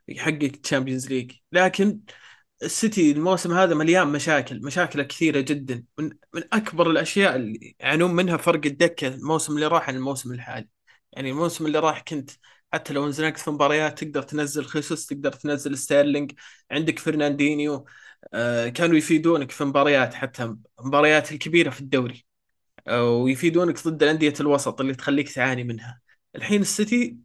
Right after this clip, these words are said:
حتى تشوف اللاعبين اللي ينزلون تحس إنه في فرق.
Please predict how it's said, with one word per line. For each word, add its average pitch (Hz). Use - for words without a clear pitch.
حتى 214
تشوف 190
اللاعبين 165
اللي 170
ينزلون 180
تحس -
إنه 175
في 170
فرق. -